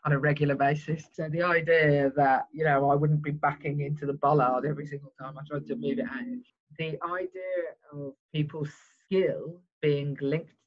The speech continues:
to their wage, and in care work, it's more so than anything, they're legal advocates, they're nurses, they have medical training, they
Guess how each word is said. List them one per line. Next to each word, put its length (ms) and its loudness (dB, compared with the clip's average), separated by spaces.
to 60 -8
their 240 2
wage, 840 -2
and 160 -2
in 240 0
care 280 2
work, 300 2
it's 180 -8
more 300 2
so 140 0
than 260 0
anything, 300 -12
they're 560 0
legal 640 0
advocates, 800 -6
they're 640 -2
nurses, 1000 -2
they 680 -4
have 200 -6
medical 640 0
training, 840 -2
they 500 -2